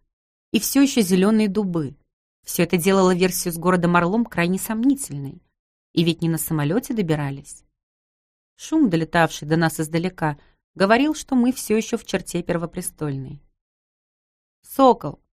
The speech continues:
подсказал нам водитель, передавая Андре какую-то черную сумку. Это было единственное слово, сказанное водителем за всю поездку. Я пыталась сопоставить свои представления о шумной станции на Ленинградском шоссе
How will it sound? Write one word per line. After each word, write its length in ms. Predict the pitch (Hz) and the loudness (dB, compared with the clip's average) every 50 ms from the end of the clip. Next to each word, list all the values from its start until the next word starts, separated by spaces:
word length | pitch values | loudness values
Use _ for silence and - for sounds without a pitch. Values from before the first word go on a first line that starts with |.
| _ - | _ -6
подсказал 460 | 147 147 - - 175 160 165 170 160 | -6 -4 0 0 0 2 4 4 4
нам 180 | 160 156 151 151 | 2 2 -2 0
водитель, 460 | 151 165 160 165 214 220 - 196 170 | 0 0 0 0 -2 -6 -6 -8 -6
передавая 520 | - - 160 160 160 156 151 156 156 151 - | -4 -2 0 2 2 4 4 4 4 2 2
Андре 360 | 165 156 160 - - 233 233 | 0 -2 -2 -2 -2 -4 -4
какую-то 360 | - 175 - 175 165 - - | -6 -6 -6 -6 -6 -6 -6
черную 440 | 156 - - 190 196 202 190 190 185 | -8 -8 -6 -6 -4 -4 -4 -6 -6
сумку. 600 | - - - - 143 135 139 139 - - 151 - _ _ _ _ _ _ _ _ _ _ - | -8 -12 -10 -8 -8 -8 -10 -12 -18 -20 -20 -20 _ _ _ _ _ _ _ _ _ _ -6
Это 220 | - 165 - 214 | -4 -4 -2 0
было 140 | 214 254 262 | 0 0 2
единственное 600 | 269 254 226 247 196 160 - - - 156 147 143 | 2 2 0 0 -2 -2 -4 -6 -6 -4 -4 -4
слово, 360 | 143 - - 156 185 202 214 | -4 -2 0 0 0 0 -2
сказанное 580 | 196 - - 175 165 160 151 156 151 147 143 135 | -6 -6 -2 2 2 2 2 0 -2 -2 -2 -2
водителем 480 | 143 143 139 165 175 - 202 180 170 | -2 -2 -4 -4 -6 -4 -2 -2 -2
за 120 | 160 151 156 | -2 -4 -6
всю 200 | - - - 147 | -8 -8 -12 -10
поездку. 680 | - 170 170 170 156 143 143 - _ _ - 143 143 - _ _ _ _ _ _ _ _ _ _ _ _ _ _ _ _ _ - | -8 -6 -6 -6 -6 -6 -8 -10 _ _ -18 -16 -18 -18 _ _ _ _ _ _ _ _ _ _ _ _ _ _ _ _ _ -4
Я 100 | 185 202 | -4 -2
пыталась 380 | 202 254 262 262 262 262 254 - | 0 0 2 4 4 4 2 0
сопоставить 640 | - - - 247 240 - - - 294 277 208 - | -4 -4 -2 -2 -2 -2 0 2 2 2 2 -2
свои 200 | - - - 180 | -4 -4 -4 -4
представления 640 | 170 - 170 - - - 185 175 190 190 185 175 156 - | -4 -6 -8 -8 -6 -4 -4 -2 0 0 0 0 0 -2
о 100 | - 175 | -4 -8
шумной 360 | - - 190 185 180 175 170 | -6 -4 -4 -2 -2 -2 -4
станции 500 | - - - 220 233 240 214 - - 165 | -4 -4 -2 0 0 0 -2 -4 -4 -2
на 100 | 160 156 | -2 0
Ленинградском 680 | 156 160 160 175 175 165 175 180 175 170 - - 160 | 0 0 0 0 0 0 0 0 0 -2 -4 -8 -8
шоссе 500 | 156 - - 160 - - - 247 254 254 | -8 -8 -10 -10 -10 -8 -4 -4 -4 -4